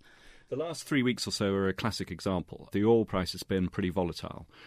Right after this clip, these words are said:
Beginning of the month, it was around about eighty-two, eighty-three dollars a barrel. It then went up to eighty-nine dollars a barrel, and now it's back down to about eighty-three dollars. So that's quite a big fluctuation.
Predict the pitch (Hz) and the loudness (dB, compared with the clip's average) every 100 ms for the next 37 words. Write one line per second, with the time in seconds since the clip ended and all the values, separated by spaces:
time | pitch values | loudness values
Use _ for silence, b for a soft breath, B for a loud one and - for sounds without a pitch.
0 | B 98 120 110 92 90 90 85 92 87 | B 2 6 6 2 0 0 0 -4 -4
1 | 92 87 82 85 87 87 92 - 90 85 | -2 -2 -2 -2 -2 -4 -6 -6 -4 -4
2 | 82 80 104 98 90 82 76 80 76 76 | -6 -6 -4 -2 -4 -6 -8 -8 -8 -8
3 | - b b b - 95 110 107 101 98 | -12 b b b -6 0 4 6 4 4
4 | 98 95 95 92 - - 90 87 92 90 | 2 0 0 -2 -4 -4 -2 -2 -4 -4
5 | 90 95 104 98 87 85 90 82 82 87 | 0 0 2 2 0 -4 -6 -8 -8 -8
6 | 90 92 - 98 107 101 90 - 98 87 | -8 -10 -4 0 4 4 2 -2 -4 -4
7 | - 92 87 - 90 87 85 87 82 - | -2 -2 -2 -4 -4 -4 -2 -4 -6 -8
8 | - 113 92 78 69 - - B B B | 2 2 2 -2 -10 -12 -14 B B B
9 | B - - 113 107 104 113 127 - 208 | B -10 4 8 8 6 4 2 4 4
10 | 147 135 - 120 - 117 117 110 - 69 | 6 2 2 -2 0 2 2 2 -4 -10